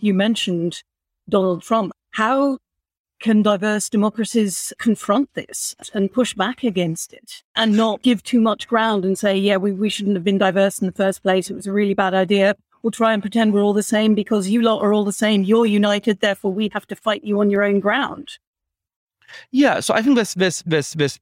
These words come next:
Speaker 2: two steps to this. The first is to counter explicitly the theory of the Great Replacement. So part of the story or the title of my book, The Great Experiment, is that I did an interview with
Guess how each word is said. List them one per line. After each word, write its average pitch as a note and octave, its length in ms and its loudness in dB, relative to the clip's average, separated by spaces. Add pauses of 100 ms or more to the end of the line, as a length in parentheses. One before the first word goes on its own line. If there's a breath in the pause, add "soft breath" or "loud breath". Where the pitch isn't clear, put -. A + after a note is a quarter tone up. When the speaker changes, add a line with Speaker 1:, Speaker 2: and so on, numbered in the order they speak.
Speaker 2:
two G3+ 200 2
steps - 400 -2
to A#2+ 140 -6
this. - 400 -10
The D3+ 120 -4
first A3+ 640 -2
is D#3+ 500 -2
to C3+ 600 2
counter F3+ 580 -2
explicitly A2 1120 -2 (480)
the B2 120 -4
theory C#3+ 640 0 (160)
of A#2+ 680 0
the A#2 180 -4
Great A2 260 -2
Replacement. - 600 -10
So D3 160 -2
part G#3 400 -2
of F#3+ 60 0
the D#3+ 60 -2
story F3 480 0
or B2 120 0
the A#2+ 80 -2
title G3+ 440 -2
of A2+ 120 -4
my A2+ 100 -2
book, G2+ 240 -6
The A2+ 60 -8
Great A#2+ 180 0
Experiment, G3 600 -2
is C#3 100 -4
that C#3+ 140 0
I C#3 40 0
did D#3 260 0
an E3 60 0
interview C3+ 600 0
with A#2+ 320 0